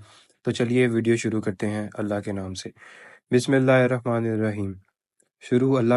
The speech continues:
کے نام سے جو بڑا مہربان، نہایت رحم والا ہے۔ اے اللہ کے بندو،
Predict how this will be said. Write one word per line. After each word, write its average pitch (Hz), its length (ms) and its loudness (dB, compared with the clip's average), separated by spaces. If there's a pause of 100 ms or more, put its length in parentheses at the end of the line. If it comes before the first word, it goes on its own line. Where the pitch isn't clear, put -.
کے 131 100 -2
نام 110 260 -2
سے 113 260 -6 (220)
جو 110 160 -2
بڑا 110 200 0
مہربان، 107 680 -2 (240)
نہایت 107 460 -6
رحم 98 260 -6
والا 95 280 -6
ہے۔ 95 180 -10 (560)
اے 113 60 -6
اللہ 110 320 -2
کے 127 140 -2
بندو، 110 440 0